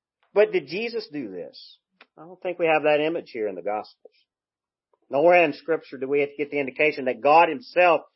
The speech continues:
actually complained and whined. He carried the burdens of his sinful creation, and he sent his son, Jesus Christ, to carry the burden and the weight of our sin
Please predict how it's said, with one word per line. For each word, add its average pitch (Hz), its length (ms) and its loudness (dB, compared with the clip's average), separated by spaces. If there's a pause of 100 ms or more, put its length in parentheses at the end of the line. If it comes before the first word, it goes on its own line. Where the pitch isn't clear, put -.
(160)
actually 160 400 0
complained 139 460 -2
and 120 100 -4
whined. 143 380 2 (160)
He 143 180 -10
carried 180 480 6 (160)
the 147 100 0
burdens 185 760 4
of 165 260 2
his 147 280 -8
sinful 175 400 -4
creation, 170 680 -4 (220)
and 165 200 4
he 151 220 -8 (400)
sent - 460 -8
his 160 220 -12
son, 180 280 -2
Jesus 160 440 -18
Christ, 160 440 -10
to - 80 -20 (180)
carry 170 280 -8
the 170 140 -12 (100)
burden 190 420 -4
and 135 140 -14
the 101 60 -16
weight 139 420 -8
of 107 100 -18
our 95 140 -18
sin 170 520 -20